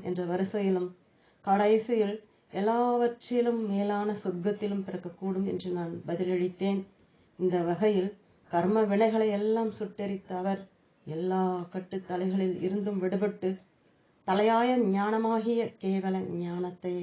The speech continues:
அடைந்தார். இப்போது அவர் எல்லாவற்றையும் அறியும் ஆற்றலும் எல்லாவற்றையும் காணும் ஆற்றலும்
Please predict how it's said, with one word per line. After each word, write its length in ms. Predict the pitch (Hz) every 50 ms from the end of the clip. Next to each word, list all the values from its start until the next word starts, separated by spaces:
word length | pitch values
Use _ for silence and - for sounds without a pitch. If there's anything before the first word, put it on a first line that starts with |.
| 175 180 -
அடைந்தார். 580 | - 151 165 170 170 180 175 185 185 185 190 185 - - _ _ _ _ _ _ _ _ _ _ _ _ -
இப்போது 360 | 175 170 - 175 202 226 247 254
அவர் 180 | 254 247 247 240
எல்லாவற்றையும் 720 | 240 233 240 240 240 240 240 240 247 247 240 240 233 220 208 -
அறியும் 360 | 196 190 196 196 196 196 190
ஆற்றலும் 580 | 185 185 202 196 - - - 208 196 190 180 180 180 - - - _ _ _ _ -
எல்லாவற்றையும் 800 | 196 214 240 254 269 269 262 254 - - 254 254 247 247 233 214
காணும் 340 | - - 196 202 202 202 202
ஆற்றலும் 560 | 190 190 202 - - - 214 202 202 196 185